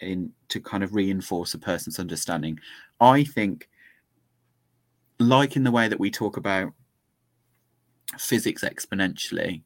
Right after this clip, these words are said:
so when we go, you know, we talk about solids, liquids, and gases, um, and, uh, you know, that kind of schooling way of you kind of, you have to have a foundation in this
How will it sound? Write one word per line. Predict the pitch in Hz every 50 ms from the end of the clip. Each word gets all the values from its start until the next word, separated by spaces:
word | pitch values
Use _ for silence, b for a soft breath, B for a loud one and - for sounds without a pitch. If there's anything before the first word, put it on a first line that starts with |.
| _
so | - - -
when | 95 95 95
we | 95
go, | 82 95 90 87 87 90 b b b b b b b b b b b
you | - 87 95
know, | 85 82 80 80
we | 80 87
talk | 90 - 87 78 -
about | 80 80 107 120 - - -
solids, | - 107 92 92 98 98 95 -
liquids, | 107 107 104 - - 117 120 -
and | 135 135
gases, | 139 185 302 294 - - - 82 78 - - - B B B B B B _ -
um, | 98 95 95 95 95 90 - - -
and, | 98 98 92 90 - -
uh, | 104 98 -
you | - 107
know, | 104 101 92
that | 92 - -
kind | - - 101 101
of | 98
schooling | - - - 120 113 107 104 95 90 95 95
way | 101 95 90 90
of | 87 82
you | 82 80
kind | - 104 92 92
of, | 85 - B B B B B B B
you | B 107 110
have | 104 127 127 127 -
to | -
have | 117 - 117 107
a | 110 104
foundation | - - 104 101 104 101 107 101 98 92 - - 95
in | 87 87 95
this | 101 120 131 127 131 131 - - - -